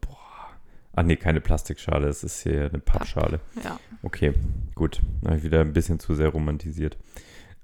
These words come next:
Speaker 1: Aber, äh, also, das war, das war unfassbar.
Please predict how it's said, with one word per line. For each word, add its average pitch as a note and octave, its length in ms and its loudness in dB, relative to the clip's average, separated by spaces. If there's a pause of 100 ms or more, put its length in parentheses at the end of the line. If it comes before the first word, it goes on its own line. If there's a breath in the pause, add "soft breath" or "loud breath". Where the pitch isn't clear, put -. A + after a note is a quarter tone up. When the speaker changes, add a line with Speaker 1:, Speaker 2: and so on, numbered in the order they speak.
(120)
Speaker 1:
Aber, D#2+ 580 4 (140)
äh, G#1 500 -2 (280)
also, E2 440 -2 (1300)
das E2 240 4
war, E2+ 220 0 (880)
das G2 240 -6
war - 260 -4
unfassbar. F2+ 760 2